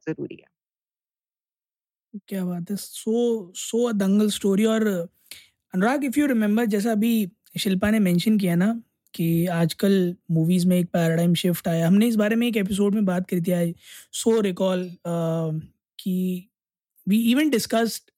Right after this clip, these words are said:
Speaker 2: the same thing, Shilpa, on one of our earlier episodes, कि मैक्सिमम टाइम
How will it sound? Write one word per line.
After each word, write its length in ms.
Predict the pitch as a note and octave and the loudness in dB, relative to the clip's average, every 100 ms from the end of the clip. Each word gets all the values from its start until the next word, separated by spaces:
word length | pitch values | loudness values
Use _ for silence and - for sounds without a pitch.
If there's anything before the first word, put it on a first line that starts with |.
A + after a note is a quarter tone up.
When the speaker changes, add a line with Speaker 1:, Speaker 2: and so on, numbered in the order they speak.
| F#3 | -4
Speaker 2:
the 160 | F#3 - | -4 -2
same 220 | F#3+ G3+ F#3+ | -2 0 0
thing, 260 | F#3 E3 - - | -2 -6 -8 -8
Shilpa, 380 | F3+ F3 F#3 | -6 -4 -4
on 100 | F3+ | -4
one 100 | F3 | -4
of 100 | E3+ E3 | -6 -6
our 220 | F3+ E3 - _ _ _ _ _ | -6 -6 -10 _ _ _ _ _
earlier 440 | F#3+ F#3 F#3 F3+ E3+ | 0 2 2 0 -2
episodes, 460 | E3+ - F#3+ F#3+ | -4 -2 -2 -2
कि 340 | - A#3 A#3+ A3 _ _ _ _ _ _ _ _ _ _ _ _ | -4 -4 -4 -6 _ _ _ _ _ _ _ _ _ _ _ _
मैक्सिमम 760 | G3+ G3 G3 - - C#4 E4 D#4+ | 0 2 2 -2 -2 0 2 0
टाइम 500 | D4+ G#3+ G#3+ C4 C4+ | 0 2 2 0 -4